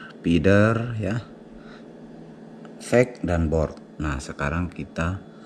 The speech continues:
tekan si copier. Nah,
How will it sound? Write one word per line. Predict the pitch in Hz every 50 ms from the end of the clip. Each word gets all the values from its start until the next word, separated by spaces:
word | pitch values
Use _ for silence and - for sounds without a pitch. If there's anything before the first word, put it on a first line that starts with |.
| - - - - - - - -
tekan | - - 78 - - - - - 85 87 90 92 87
si | - - 95 90 92 92 90 -
copier. | - - 78 73 69 - - 73 71 71 73 73 69 64 - - - - - - - - - - - - - - - - - - - - - - - - - - - - - - - - - - - -
Nah, | - - -